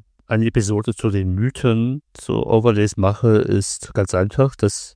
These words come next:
viele Leute es immer noch nicht kennen oder die Probleme, die damit verbunden sind. Und ja, es gibt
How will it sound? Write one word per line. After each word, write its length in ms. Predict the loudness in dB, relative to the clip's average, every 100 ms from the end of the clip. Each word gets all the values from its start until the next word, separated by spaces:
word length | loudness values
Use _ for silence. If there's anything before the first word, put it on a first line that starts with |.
| _
viele 220 | -4 0
Leute 500 | 4 4 4 4 2 2
es 120 | -2
immer 160 | 0 0
noch 160 | 0 -2
nicht 160 | -6
kennen 400 | -4 -4 -2 -4 -8 _ _ _ _ _ _ _
oder 240 | -4 0 0
die 260 | 2 0
Probleme, 440 | 0 -2 -2 0 0
die 120 | 2
damit 240 | 0 0
verbunden 420 | -2 -2 -4 -2 -6
sind. 520 | -2 -2 -2 -4 -10
Und 580 | -8 -4 -4 -6 -14 -12
ja, 240 | 0 2 2
es 100 | -2
gibt 140 | -8